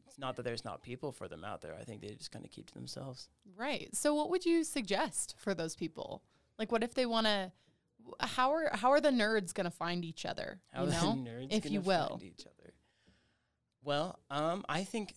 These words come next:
Speaker 1: looking, looking for common interests for sure. Um, getting involved in ways you can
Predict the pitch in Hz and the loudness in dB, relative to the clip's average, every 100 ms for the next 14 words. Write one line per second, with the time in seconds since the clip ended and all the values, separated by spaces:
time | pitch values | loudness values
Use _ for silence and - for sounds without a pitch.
0 | - 147 147 170 190 196 _ 127 165 180 | -10 -8 -4 -4 -6 -8 _ -6 -4 -2
1 | 139 127 131 131 123 120 117 120 120 117 | -4 -4 -6 -6 -6 -4 -6 -8 -8 -8
2 | - 107 - 113 120 - _ _ _ - | -8 -10 -10 -8 -10 -12 _ _ _ -8
3 | 123 117 113 107 - _ _ _ - 147 | -4 -4 -4 -8 -14 _ _ _ -6 -4
4 | 139 139 127 117 117 127 127 123 120 120 | -2 -2 -2 -2 -2 -4 -6 -6 -4 -4
5 | 120 113 - 92 110 139 175 | -8 -12 -12 -12 -10 -10 -12